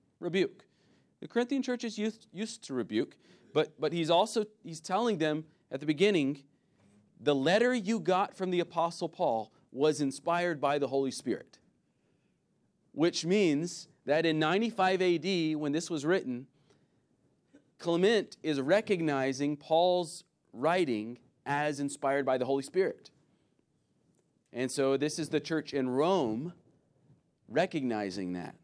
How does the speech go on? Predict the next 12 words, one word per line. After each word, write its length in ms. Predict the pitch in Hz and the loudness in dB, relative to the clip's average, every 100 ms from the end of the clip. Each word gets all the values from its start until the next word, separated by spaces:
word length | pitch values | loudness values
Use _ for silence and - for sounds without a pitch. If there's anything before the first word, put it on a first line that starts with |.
| _ _ _ _ - | _ _ _ _ -8
all 80 | 104 | 0
right? 240 | 135 156 - - | 0 -2 -16 -10
And 120 | 135 131 | -6 0
so 220 | 175 170 | 2 2
in, 220 | 165 156 | 0 -4
thr-, 320 | - 156 151 - | -2 0 0 -2
throughout 360 | - 165 220 - | 0 2 2 2
the 100 | 156 | 0
rest 500 | 143 180 226 - - - | 2 2 0 -10 -14 0
of 400 | 143 143 139 127 - _ _ _ _ _ _ - | 4 4 2 -2 -20 _ _ _ _ _ _ -6
this 760 | 127 147 147 - - - - - | 2 2 2 -8 -10 -12 -16 -12
letter, 580 | 120 139 160 120 131 | 0 2 4 2 0